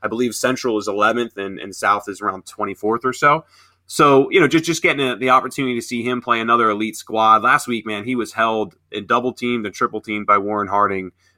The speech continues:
uh, basically every play. His team ran for three hundred plus yards. <laughs> So, you know, they, they really focused on shutting down Caden, and then just, you know, the, the, the coach decided to,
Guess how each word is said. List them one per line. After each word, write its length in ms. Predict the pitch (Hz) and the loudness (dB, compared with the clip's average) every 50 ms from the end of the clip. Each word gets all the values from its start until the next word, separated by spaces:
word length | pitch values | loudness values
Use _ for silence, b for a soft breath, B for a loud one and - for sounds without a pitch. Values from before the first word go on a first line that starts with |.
| _ - | _ -6
uh, 140 | 98 95 92 | -4 -4 0
basically 420 | 92 113 120 - - 107 101 98 | 2 2 0 0 -2 -6 -4 0
every 240 | 110 113 98 104 90 | 0 0 0 -2 -6
play. 240 | - - 110 104 98 | -2 0 2 2 2
His 120 | 98 - | 0 0
team 200 | - 160 151 120 | 0 0 2 2
ran 140 | 117 117 110 | 2 0 -2
for 100 | 90 90 | -4 -8
three 220 | - - 107 104 | -6 -4 -4 0
hundred 200 | 95 104 98 95 82 | 2 2 2 2 -2
plus 260 | - - 98 92 - | 0 -2 -2 0 0
yards. 500 | 104 101 101 98 95 92 90 85 - - | 0 2 4 6 4 4 4 0 -4 -4
<laughs> 40 | - | 0
So, 220 | 156 135 107 101 B B B B B B | 2 2 2 0 B B B B B B
you 120 | - 120 113 | -4 -2 -2
know, 60 | 110 | 0
they, 140 | 113 123 120 | 0 0 0
they 160 | 113 123 127 | 2 2 2
really 220 | 127 127 120 120 | 4 4 2 2
focused 420 | - - 131 123 - 120 110 - 117 | 4 2 2 2 2 -2 -4 0 0
on 220 | 107 104 104 101 | 2 2 2 0
shutting 260 | - - 123 - 107 | 0 0 0 0 2
down 200 | 113 107 104 98 | 2 0 0 0
Caden, 360 | - 113 113 113 107 107 104 101 | 0 -2 0 0 0 -2 -4 -4
and 140 | 98 98 98 | -6 -6 -6
then 160 | 98 95 90 | -8 -8 -8
just, 300 | 95 98 - - _ - | -10 -12 -12 -12 _ -10
you 140 | 92 92 92 | -8 -6 -4
know, 120 | 90 90 | -6 -6
the, 200 | 90 87 85 - _ - | -6 -8 -10 -12 _ -12
the, 180 | 90 90 64 - - | -12 -12 -12 -12 -16
the 80 | 95 | -16
coach 260 | - - 101 98 - - | -8 -4 -2 -2 -4 -4
decided 400 | 90 - - 92 92 92 92 - | -12 -4 -2 -2 -2 -2 -6 -6
to, 200 | - 92 87 - | -6 -6 -6 -6